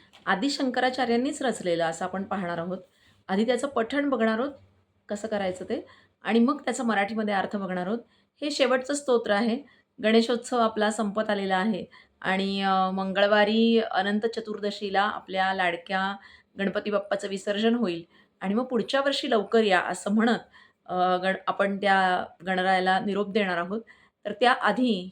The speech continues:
ही पाच स्तोत्र नक्की त्याचा मराठीमध्ये अर्थ, त्याचं पठण असं बघा आणि शक्यतो रोज म्हणण्याचा प्रयत्न करा. आणि आपण पुन्हा नवरात्रात भेटणार आहोत देवी स्तोत्रांबरोबर. प्रत्येक दिवशी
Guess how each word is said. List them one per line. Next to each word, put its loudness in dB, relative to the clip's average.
ही -10
पाच -2
स्तोत्र -2
नक्की 0
त्याचा 2
मराठीमध्ये 0
अर्थ, 0
त्याचं -4
पठण 0
असं -6
बघा 0
आणि 0
शक्यतो 0
रोज 4
म्हणण्याचा -2
प्रयत्न 0
करा. -2
आणि -4
आपण -4
पुन्हा 2
नवरात्रात 4
भेटणार 0
आहोत 2
देवी 2
स्तोत्रांबरोबर. -2
प्रत्येक -2
दिवशी -2